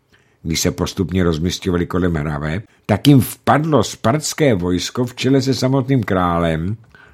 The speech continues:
neočekávaně a překvapivě do boku a zaselo do athénských řad zmatek.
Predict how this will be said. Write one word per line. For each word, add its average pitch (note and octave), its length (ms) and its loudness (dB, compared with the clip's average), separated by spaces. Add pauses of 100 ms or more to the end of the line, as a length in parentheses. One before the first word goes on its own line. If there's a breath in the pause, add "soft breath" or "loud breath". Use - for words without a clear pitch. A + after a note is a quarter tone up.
neočekávaně A2 1200 0
a E2 80 -4
překvapivě D3+ 640 0
do A2 180 2
boku E2+ 520 -4 (240 soft breath)
a E2 120 0
zaselo A2+ 460 0
do C3+ 200 0
athénských C3 640 0
řad A#2+ 220 0
zmatek. E2 800 -4